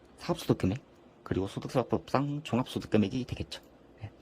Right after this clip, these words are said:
그리고 모두가 받을 수 있는, 우리 국민 모두가 받을 수 있는 인적공제, 나에 대한 기본공제 백오십만 원을 차감해줍니다.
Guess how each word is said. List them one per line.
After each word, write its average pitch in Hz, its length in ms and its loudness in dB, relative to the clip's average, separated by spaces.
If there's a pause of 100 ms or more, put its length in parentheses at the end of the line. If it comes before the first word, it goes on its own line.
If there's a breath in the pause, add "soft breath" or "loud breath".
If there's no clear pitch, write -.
(640 loud breath)
그리고 135 420 10
모두가 131 420 4
받을 110 220 2
수 - 120 -6
있는, 92 180 -2 (120)
우리 110 500 6
국민 117 300 6
모두가 107 260 0
받을 110 200 0
수 - 120 -6
있는 107 160 0 (300)
인적공제, 131 580 2 (560)
나에 104 200 6
대한 113 240 -4 (100)
기본공제 110 520 2 (180)
백오십만 98 400 2
원을 107 280 -6
차감해줍니다. 123 640 -4